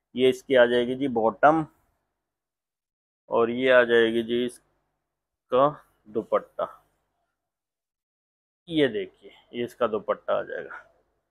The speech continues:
बहुत ही प्यारा दुपट्टा है। और जो इसका next और last color है वो भी बहुत ही यूनिक है, पहली बार आया है इसमें ये color भी।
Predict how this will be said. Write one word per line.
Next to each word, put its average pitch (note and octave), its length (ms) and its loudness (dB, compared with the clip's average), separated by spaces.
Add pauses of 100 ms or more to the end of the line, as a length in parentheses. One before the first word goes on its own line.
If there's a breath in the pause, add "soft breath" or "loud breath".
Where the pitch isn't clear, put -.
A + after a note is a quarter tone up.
(420)
बहुत B2 280 2
ही C3+ 80 -2
प्यारा A#2+ 320 4
दुपट्टा A#2+ 440 -2
है। D3+ 200 -6 (680)
और B2+ 120 0
जो D3 120 2
इसका D#3 300 6
next D3 500 0 (220)
और C3 160 6
last C3 440 6
color A#2+ 280 6
है C#3 180 2 (280)
वो D#3 200 4
भी F3 140 6 (160)
बहुत D#3 380 4
ही D#3+ 80 2
यूनिक C3+ 460 0
है, D#3 120 4 (600 soft breath)
पहली C#3+ 300 4
बार C#3 240 8
आया A#2 160 8
है A2 80 4
इसमें C#3+ 340 0 (320)
ये B2+ 180 0
color B2+ 300 0
भी। C#3+ 140 -8